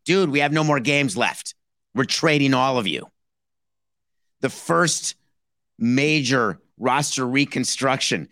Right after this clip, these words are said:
code word. <laughs> I'm not gonna say, I'm not gonna say the word. I'm not allowed to say the word. It's a George Carlin word. The seven things you can't say on radio.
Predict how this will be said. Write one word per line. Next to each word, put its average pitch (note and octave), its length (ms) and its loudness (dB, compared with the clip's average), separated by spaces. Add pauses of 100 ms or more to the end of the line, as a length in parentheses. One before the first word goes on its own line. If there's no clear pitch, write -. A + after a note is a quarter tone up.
(140)
code C#3+ 280 2
word. A2 320 -2 (1300)
<laughs> F#3 400 -12
I'm A2+ 120 -4
not F#2+ 200 -2
gonna F2+ 100 -4
say, G2+ 220 -6
I'm G2+ 100 -6
not B2 140 -4
gonna B2+ 120 -6
say A#2+ 140 -4
the A2+ 80 -4
word. A2+ 220 -4 (420)
I'm E3+ 180 0
not D3+ 220 0
allowed C3+ 300 0
to G#2+ 60 -8
say A#2+ 240 -2
the A2+ 100 0
word. F#2 320 -2 (1120)
It's D#3+ 200 -2
a D3+ 60 2
George F#3 600 -2
Carlin A2+ 560 0
word. D2 380 -6 (1300)
The G#2 80 -6
seven C#3 400 0
things C3 280 0
you A2+ 60 -4
can't B2 260 -2
say B2+ 180 0
on A#2+ 80 0
radio. A#2+ 440 2